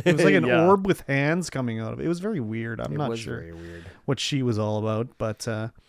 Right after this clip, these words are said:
Speaker 1: oh, wait, b-, before that though, did we fight Wendigo? I can't remember. Or
Speaker 2: Oh,
Speaker 1: did we
Speaker 2: yeah,
Speaker 1: fight him
Speaker 2: that, yeah, you
Speaker 1: before or
Speaker 2: fight,
Speaker 1: after
Speaker 2: we fight
Speaker 1: that?
Speaker 2: Wendigo before we go to the, uh,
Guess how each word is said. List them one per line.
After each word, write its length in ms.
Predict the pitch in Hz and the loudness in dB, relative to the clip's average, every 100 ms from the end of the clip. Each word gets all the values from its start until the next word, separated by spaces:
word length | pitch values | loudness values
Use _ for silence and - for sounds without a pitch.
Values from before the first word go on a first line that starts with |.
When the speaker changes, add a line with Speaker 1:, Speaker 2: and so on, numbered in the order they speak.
| - _ _ _ _ _ _ _ 180 | -20 _ _ _ _ _ _ _ 0
Speaker 1:
oh, 60 | |
wait, 160 | 180 202 | 0 0
b-, 80 | 185 | 0
before 440 | 190 - 220 247 | 0 0 2 2
that 240 | 247 226 | 4 2
though, 120 | 214 214 | 2 2
did 140 | 196 | 0
we 140 | 185 | -2
fight 260 | 196 226 196 | -2 0 0
Wendigo? 540 | 135 147 196 208 233 - _ _ _ _ - | 0 -2 -2 -4 -4 -8 _ _ _ _ -18
I 60 | |
can't 200 | 147 202 | -12 -8
remember. 520 | - 131 139 110 101 - _ - | -6 -4 -2 -2 -6 -8 _ 0
Or 60 | |
Speaker 2:
Oh, 20 | 135 | 2
Speaker 1:
did 80 | |
we 80 | 175 | 4
Speaker 2:
yeah, 100 | 151 | 4
Speaker 1:
fight 140 | 139 214 | 4 4
him 120 | 202 | 4
Speaker 2:
that, 80 | 156 | 2
yeah, 140 | 151 | 4
you 60 | - | 6
Speaker 1:
before 140 | 175 151 | 6 8
or 20 | |
Speaker 2:
fight, 80 | 143 | 8
Speaker 1:
after 100 | 156 | 6
Speaker 2:
we 60 | |
fight 160 | - 220 | 4 4
Speaker 1:
that? 80 | 160 | 4
Speaker 2:
Wendigo 380 | 139 139 131 127 | 2 2 0 -2
before 420 | 117 - 120 117 | -4 -6 -6 -6
we 140 | 107 | -8
go 380 | 101 104 98 95 | -6 -6 -4 -6
to 400 | - 104 98 95 | -8 -10 -10 -12
the, 320 | 92 92 92 | -12 -12 -12
uh, 180 | 90 87 | -12 -14